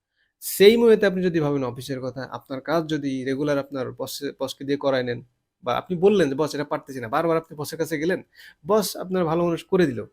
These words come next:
হয়তো কোনো, যে কোনো কারণে হোক আপনাকে বকাঝকা না দিয়ে রেগুলার করে দিল। Ultimately আপনি আপনার ওই এক জায়গায় স্টাক হয়ে থাকছেন, আপনার কোয়ালিটি ডেভেলপ করছে না।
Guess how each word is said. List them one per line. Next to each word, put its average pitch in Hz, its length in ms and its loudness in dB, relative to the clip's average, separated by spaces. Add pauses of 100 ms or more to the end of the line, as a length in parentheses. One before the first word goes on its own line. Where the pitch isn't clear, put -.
(560)
হয়তো 185 600 6
কোনো, 254 240 4 (100)
যে 202 100 4
কোনো 247 160 4
কারণে 185 240 6
হোক 160 180 4
আপনাকে 156 280 -2
বকাঝকা 156 380 -4
না 190 140 -2
দিয়ে 185 140 -2
রেগুলার 139 320 2
করে 120 200 -8
দিল। 107 100 -12 (500)
Ultimately 165 480 -2
আপনি 196 320 -2 (100)
আপনার - 280 -6
ওই 180 140 6
এক 165 180 4
জায়গায় 151 200 2
স্টাক - 340 -4
হয়ে 117 100 -8
থাকছেন, 120 280 -12
আপনার 127 200 -10
কোয়ালিটি 165 400 -2
ডেভেলপ 131 280 2
করছে - 300 -10
না। 101 140 -18